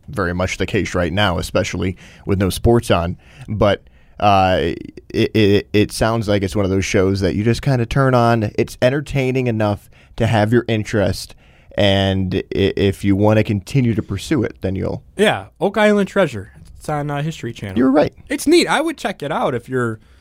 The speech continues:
Speaker 2: looking for something to watch.
Speaker 1: If
Speaker 2: There's
Speaker 1: that's
Speaker 2: some
Speaker 1: your
Speaker 2: neat stuff
Speaker 1: kinda
Speaker 2: there.
Speaker 1: thing.
Speaker 2: It's just kinda gotten to the point for me where it's been, "Okay, all right, I've seen it, I've seen it." So,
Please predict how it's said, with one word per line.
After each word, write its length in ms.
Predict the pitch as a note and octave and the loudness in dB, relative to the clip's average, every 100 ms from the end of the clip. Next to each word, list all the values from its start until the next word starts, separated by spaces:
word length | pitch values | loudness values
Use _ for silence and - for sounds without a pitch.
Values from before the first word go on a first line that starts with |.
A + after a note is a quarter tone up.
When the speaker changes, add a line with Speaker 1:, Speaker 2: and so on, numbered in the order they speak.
| - | -6
Speaker 2:
looking 220 | D#3+ E3+ E3 | -4 -2 -4
for 100 | D3 | -4
something 280 | F3+ E3 C#3 | -4 -2 -2
to 80 | |
watch. 320 | A2 D3+ D#3+ B2+ | 0 0 0 0
Speaker 1:
If 60 | |
Speaker 2:
There's 100 | A2+ | 2
Speaker 1:
that's 80 | G#2+ | 2
Speaker 2:
some 40 | D3 | 2
Speaker 1:
your 80 | G2+ | 0
Speaker 2:
neat 80 | - | 0
stuff 200 | F3+ - | -4 0
Speaker 1:
kinda 180 | G#2+ | 2
Speaker 2:
there. 100 | A#2+ | 2
Speaker 1:
thing. 300 | A#2+ A2+ G2 - _ - | 2 0 0 -6 _ -8
Speaker 2:
It's 160 | D3 - | -8 -4
just 180 | F3+ | -6
kinda 240 | - F3 D#3 | -2 -2 0
gotten 240 | D3+ C#3+ C#3+ | 0 0 0
to 40 | |
the 100 | C3 | 0
point 260 | A#2+ C#3 A#2 | 0 -4 -4
for 120 | C3 | -6
me 360 | E3+ A#3 G#3 G3 | -4 0 2 2
where 340 | E3+ D3+ C#3+ | 2 0 0
it's 140 | C3+ - | -2 -6
been, 460 | - C3 B2+ A#2+ B2 | -6 -4 -2 -4 -6
"Okay, 600 | B2+ - - G#2 G#2 G2+ | -10 -12 -8 -6 -4 -2
all 140 | G2+ | -2
right, 340 | F#2 F2+ F#2+ - | -4 -8 -10 -16
I've 140 | A#2 | -18
seen 260 | - - G#2+ | -14 -10 -8
it, 100 | F#2+ | -8
I've 140 | G#2 - | -14 -14
seen 200 | - G2 | -12 -14
it." 100 | - | -4
So, 260 | F#3 C#3+ | 0 0